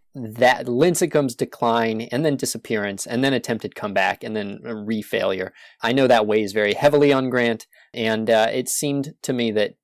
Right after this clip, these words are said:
he would have picked that over a third World Series title. And it was interesting because he said, uh, he didn't think he would, but he didn't say, "Because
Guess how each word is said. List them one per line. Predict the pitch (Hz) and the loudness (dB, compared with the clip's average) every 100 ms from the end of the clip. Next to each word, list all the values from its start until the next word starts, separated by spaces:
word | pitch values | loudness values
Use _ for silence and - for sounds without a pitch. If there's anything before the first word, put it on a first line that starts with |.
| 104 | -20
he | 92 120 | -10 -6
would | 123 156 | 2 4
have | 151 - | 4 2
picked | 113 - - | 0 -2 -8
that | 113 110 104 101 - | -8 -2 0 0 -2
over | 113 104 104 98 98 - _ _ | -4 -2 -2 -4 -6 -12 _ _
a | 123 | -6
third | - 123 113 | 0 0 0
World | 117 107 - | 2 0 0
Series | - 220 180 - | 4 6 6 4
title. | 117 113 117 143 - | 4 8 6 4 -4
And | 147 143 143 139 139 135 - _ | 0 2 2 2 0 -4 -10 _
it | 156 | 2
was | 160 165 | 2 4
interesting | 226 294 185 | 2 2 0
because | 151 147 135 | 0 0 2
he | 147 | 2
said, | - 143 139 | 6 8 8
uh, | 143 147 | 6 2
he | 120 147 | 0 0
didn't | 156 143 | 2 2
think | 143 131 | -2 0
he | 147 | 0
would, | 131 143 226 151 123 135 - _ _ | 2 6 8 10 8 4 -4 _ _
but | 151 | -2
he | 147 | 2
didn't | 208 247 220 | 2 4 2
say, | - 185 | 2 2
"Because | 156 147 - - 147 143 139 127 | 2 -2 -6 -2 2 4 2 0